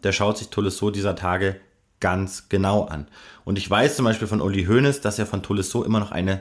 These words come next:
sehr, sehr hohe Meinung hat und ihn immer noch als einen sehr, sehr guten Spieler, wenn er denn fit ist, ganz wichtiger Nebensatz, ihn eben als einen solchen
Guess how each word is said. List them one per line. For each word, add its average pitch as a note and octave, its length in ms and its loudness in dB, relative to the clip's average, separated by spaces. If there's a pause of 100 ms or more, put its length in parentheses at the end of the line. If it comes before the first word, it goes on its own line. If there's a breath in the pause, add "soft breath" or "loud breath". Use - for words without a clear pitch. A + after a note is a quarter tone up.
(160)
sehr, A#2 600 0
sehr G2 180 2
hohe G2 140 2
Meinung G#2+ 320 0
hat - 140 -4
und F#2 280 -8
ihn G#2 140 0
immer A#2 180 2
noch A2 120 0
als F#2 200 -2
einen F#2 220 -2
sehr, A2 200 4
sehr G#2+ 160 2
guten A2 460 0 (240 loud breath)
Spieler, C#3+ 640 0 (100)
wenn D3 280 4
er G3+ 100 6
denn D#3+ 120 4
fit E3+ 240 0
ist, - 360 0 (400)
ganz G#2+ 240 0
wichtiger G#2 320 -2
Nebensatz, G2+ 640 -2 (520)
ihn G#2 180 4
eben G2 360 2 (280)
als F2 200 -2
einen F2 180 2
solchen F#2+ 480 0